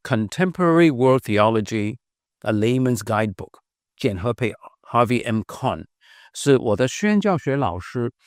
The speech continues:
用韩文写的，然后翻译成中文。我在一九七三年在美国某某退休会就介绍这本书，唐崇荣牧师当时是讲员，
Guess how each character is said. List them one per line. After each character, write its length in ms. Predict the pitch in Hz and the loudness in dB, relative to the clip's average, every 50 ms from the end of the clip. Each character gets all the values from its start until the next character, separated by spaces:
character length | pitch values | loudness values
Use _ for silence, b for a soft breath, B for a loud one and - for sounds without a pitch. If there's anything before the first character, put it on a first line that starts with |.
| b b b | b b b
用 320 | b - - 135 127 113 107 | b -2 2 2 2 2 0
韩 460 | - - - - 98 113 160 196 185 | -2 -6 -6 -4 0 2 4 4 4
文 340 | 147 113 110 131 165 233 277 - _ _ _ _ _ | 4 4 2 2 0 0 -2 -6 _ _ _ _ _
写 400 | _ - - - - 117 87 73 | _ -16 -14 -6 -4 -4 -4 -4
的， 240 | - - - - _ _ _ _ _ _ _ | -8 -10 -12 -12 _ _ _ _ _ _ _
然 120 | - 104 | -4 0
后 80 | 117 123 | 0 0
翻 300 | 113 - - 151 147 147 | -2 -2 -2 0 2 4
译 100 | 143 139 | 2 2
成 240 | - - 113 107 131 | 2 0 -2 -2 -2
中 260 | - - 202 202 196 | -2 0 0 2 2
文。 280 | 160 113 95 104 117 - - _ _ _ _ _ _ _ _ _ _ _ _ _ _ _ _ _ _ _ | 2 0 -2 -2 -6 -8 -10 _ _ _ _ _ _ _ _ _ _ _ _ _ _ _ _ _ _ _
我 140 | - 98 | -4 -4
在 140 | 98 - 117 | -2 0 0
一 100 | 117 135 | 0 0
九 120 | 110 - 92 | -2 -4 -6
七 160 | - - 135 | -4 -4 -4
三 240 | - - 160 156 151 | 0 2 4 4 6
年 180 | 123 104 107 | 4 4 4
在 140 | 104 139 120 | 2 2 2
美 180 | 113 104 87 87 | 2 0 -2 -2
国 160 | - 107 110 | -2 -2 0
某 160 | 110 110 117 | 0 0 0
某 140 | 120 107 90 | 0 -2 -2
退 160 | - 120 113 | -2 -4 -4
休 160 | - 143 131 | -2 -2 -2
会 280 | 123 - 160 123 101 b b b b b b | 0 0 -2 -2 -2 b b b b b b
就 120 | _ 131 120 | _ -6 -6
介 280 | 110 - - 175 143 127 | -2 2 4 4 4 4
绍 160 | - 139 123 | 4 2 2
这 100 | 113 127 | 2 0
本 160 | - 92 78 | -4 -4 -6
书， 240 | 80 - 107 98 95 95 | -6 -6 -4 -4 -4 -6
唐 180 | - 104 104 120 | -6 -6 -4 -4
崇 120 | 117 123 | -2 0
荣 120 | 123 120 120 | 0 2 2
牧 160 | 123 135 131 | 2 2 0
师 220 | 120 - 143 135 | 0 0 -2 0
当 180 | 139 131 120 117 | 0 0 -2 -2
时 120 | 107 110 | -2 -4
是 120 | 101 117 107 | -6 -6 -6
讲 240 | - - 87 85 | -6 -6 -6 -6
员， 240 | 92 90 85 90 98 | -8 -8 -8 -8 -10